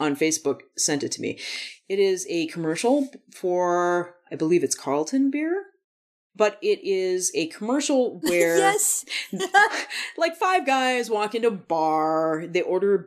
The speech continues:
Speaker 1: beer and they drop a duffel bag on the floor. And the duffel bag, you know, falls on the floor and it, it's unzipped and you see there are piles of cash in the duffel bag.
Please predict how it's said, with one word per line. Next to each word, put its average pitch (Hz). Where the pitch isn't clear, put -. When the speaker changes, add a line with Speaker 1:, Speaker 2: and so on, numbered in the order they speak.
Speaker 1:
beer 160
and 165
they 165
drop 156
a 170
duffel 160
bag 156
on 160
the 170
floor. 147
And 156
the 147
duffel 175
bag, 156
you 156
know, 143
falls 277
on 285
the 247
floor 190
and 190
it, -
it's 185
unzipped 233
and 185
you 175
see 160
there 151
are 143
piles 349
of 247
cash -
in 190
the 180
duffel 165
bag. 120